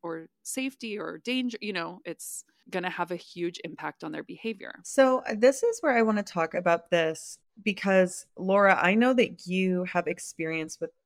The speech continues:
Speaker 2: kids who have pretty severe behaviors, but the populations at your school,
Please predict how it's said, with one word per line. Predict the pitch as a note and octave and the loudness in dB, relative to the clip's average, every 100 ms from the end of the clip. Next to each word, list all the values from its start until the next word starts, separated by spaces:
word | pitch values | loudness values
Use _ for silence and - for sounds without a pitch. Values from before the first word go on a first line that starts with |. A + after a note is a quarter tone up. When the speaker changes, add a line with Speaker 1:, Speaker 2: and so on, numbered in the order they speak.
| _ | _
Speaker 2:
kids | - E3+ E3 | -2 -2 -2
who | E3+ - | -10 -8
have | D#3+ _ | -10 _
pretty | D#3 D#3 | -10 -10
severe | - D#3+ D#3 | -10 -4 -4
behaviors, | D#3 - - A3 G#3 G3 F#3 F3+ - - _ | -4 -8 -2 0 0 0 0 -2 -6 -20 _
but | G3+ F#3+ | -2 -2
the | |
populations | F#3+ G#3+ A3 C4 A#3 A#3 A#3+ A3+ | 0 2 4 4 2 2 0 0
at | F3 E3+ | -4 0
your | E3+ F3 | 2 4
school, | F3 - - E3+ D#3 D#3 D#3 D#3 | 2 -6 -8 -4 -2 -2 -2 -4